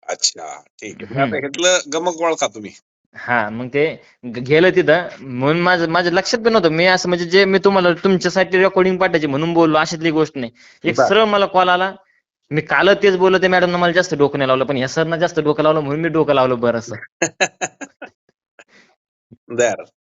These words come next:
Speaker 2: हम्म.
Speaker 1: अच्छा.
Speaker 2: सर, केला बघा व्यवहार मी.
Speaker 1: बरं.
Speaker 2: आत्ता केला म्हणजे व्यवहार न आलो म्हणजे व्य-, व्यवहार केला बागाचा आणि आत्ता चालू. कंडिशन थोडी हे वाटायला लागलं, एकशे चौऱ्याहत्तर न दिला बघा, दीडशे प्लस.
Speaker 1: एक लक्षात घ्या,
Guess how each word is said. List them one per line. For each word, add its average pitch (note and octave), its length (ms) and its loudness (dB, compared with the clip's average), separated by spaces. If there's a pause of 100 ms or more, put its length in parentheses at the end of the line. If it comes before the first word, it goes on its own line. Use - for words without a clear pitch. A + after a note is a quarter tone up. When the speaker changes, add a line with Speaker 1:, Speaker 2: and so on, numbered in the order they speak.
(280)
Speaker 2:
हम्म. A2+ 360 -10 (460)
Speaker 1:
अच्छा. E2 600 -10 (800)
Speaker 2:
सर, F3+ 460 4 (140)
केला G3+ 180 4
बघा G3+ 160 6
व्यवहार D#3 340 6
मी. D3 260 -8 (400)
Speaker 1:
बरं. C3 280 2 (460)
Speaker 2:
आत्ता D#3 280 0
केला E3 180 0
म्हणजे D#3+ 140 -2
व्यवहार E3 220 -2
न E3+ 100 -4
आलो C#3+ 280 0
म्हणजे C#3 280 -8
व्य-, C#3 320 -8 (340)
व्यवहार C3+ 240 0
केला C3+ 200 -4
बागाचा B2+ 380 -2
आणि C#3+ 80 -6
आत्ता C#3 140 -12
चालू. B2 140 -8 (380)
कंडिशन F3 520 -2
थोडी C#3+ 200 -2 (340)
हे C#3 80 2
वाटायला D3 320 4
लागलं, D3 160 -2
एकशे D#3 460 -4
चौऱ्याहत्तर D3+ 520 0
न C3 100 -2
दिला C#3+ 160 4
बघा, A2+ 220 -4 (300)
दीडशे B2 240 -6
प्लस. G#2 380 -8
Speaker 1:
एक D#3 180 -2
लक्षात D3 300 0
घ्या, F2+ 180 -18